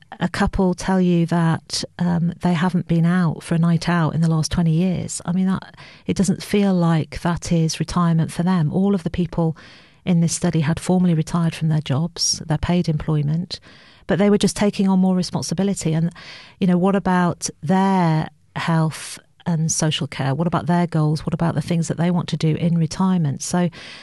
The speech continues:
um, different types of respite where people can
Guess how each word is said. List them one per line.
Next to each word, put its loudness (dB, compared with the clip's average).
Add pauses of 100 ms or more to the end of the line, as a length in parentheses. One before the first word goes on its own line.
(300)
um, 2 (640)
different 0
types -4
of -2
respite -2 (100)
where 2
people -2
can 0